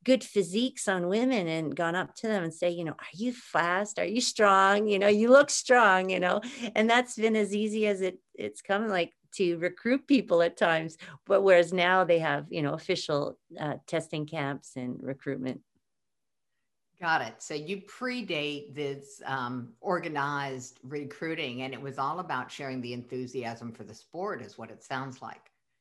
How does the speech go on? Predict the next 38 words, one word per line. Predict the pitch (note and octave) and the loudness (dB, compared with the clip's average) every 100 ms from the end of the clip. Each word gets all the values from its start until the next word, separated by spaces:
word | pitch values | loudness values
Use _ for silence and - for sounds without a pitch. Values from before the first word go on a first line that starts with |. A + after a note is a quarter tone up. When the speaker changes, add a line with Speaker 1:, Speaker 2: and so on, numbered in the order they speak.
| _ | _
Speaker 1:
For | _ E3 D3+ | _ -10 -8
sure. | - D#3 C#3 C3 C#3+ | -8 -6 -6 -6 -8
Absolutely. | E3 D#3 - C#3+ B2+ B2+ C3+ C#3+ _ _ _ | -8 -8 -6 -8 -6 -8 -10 -14 _ _ _
Speaker 2:
You | F3 | -14
know, | D#3 | -6
it's | G3+ G3+ G#3 | -4 -4 -6
the | C4 | -6
enthusiasm | A#3 A3+ F4+ F4+ G#4+ G#4 G#3+ F3+ | -6 -2 -2 0 -2 -2 -6 -8
for | F#3 | -8
life, | E3+ E3+ F3 D#3+ - | -4 -4 -4 -8 -10
I | D#3 | -10
think, | E3 F#3 E3 - | -8 -8 -8 -8
that | D#3 D3+ | -8 -8
is | D3+ D#3+ D3+ D3 D3 - | -8 -6 -6 -8 -14 -12
inherent | D#3+ D3+ - F#3+ G3+ A3 E3 C#3 - | -10 -10 -10 -8 -6 -4 -6 -8 -10
in | E3+ F3 E3 | -8 -8 -8
the | C#3+ | -10
show. | - C3 G2 F2+ C#3+ | -8 -8 -8 -10 -8
And | C#3+ | -6
it's | C#3+ C#3+ | -8 -8
one | F#3 G#3 | -6 -6
of | |
the | G#3 | -6
reasons | D#3 C3+ C#3 B2+ | -6 -6 -8 -10
why | C3+ C#3 | -6 -4
I | C3+ | -6
was | B2 B2 | -8 -12
so | - D#3+ | -10 -10
excited | D3+ - C3 D3 C3+ G2 | -12 -14 -12 -12 -12 -14
that | - A2 | -18 -16
you | C3+ | -14
were | C3 | -12
able | C3+ C3+ B2+ | -10 -12 -12
to | B2 | -14
come | - C3 A#2+ | -14 -12 -8
on, | B2+ B2+ G#2+ F#2+ | -6 -6 -10 -14
because | C3+ - D#3 C#3+ - - - _ _ _ _ | -16 -8 -8 -8 -12 -20 -20 _ _ _ _
for | - A#3+ | -6 -6